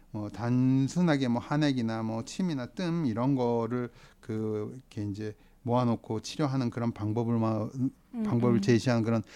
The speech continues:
Speaker 1: 기술서적은 아니고요.
Speaker 2: 네, 네.
Speaker 1: 그 한의학의 뿌리의 그,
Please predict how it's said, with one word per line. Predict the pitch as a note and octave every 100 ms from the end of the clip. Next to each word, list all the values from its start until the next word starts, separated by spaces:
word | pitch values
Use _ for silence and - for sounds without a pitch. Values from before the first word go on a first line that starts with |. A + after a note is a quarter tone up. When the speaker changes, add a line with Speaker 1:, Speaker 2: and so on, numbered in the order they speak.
| - -
Speaker 1:
기술서적은 | - A2+ C3 B2 G2+ G2 D#3+
아니고요. | G#3 A2+ A#2+ G2 G2+ E3 G3
Speaker 2:
네, | G#3 G3+
네. | F3+ E3 F3+
Speaker 1:
그 | A2 G#2 G#2+ - _ _ _ -
한의학의 | - E3+ D#3 D3
뿌리의 | - A3 F#3 D#3+ D3+ D3 C#3+ C#3+ D3+ -
그, | A2+ A2 G#2+ G#2 A2+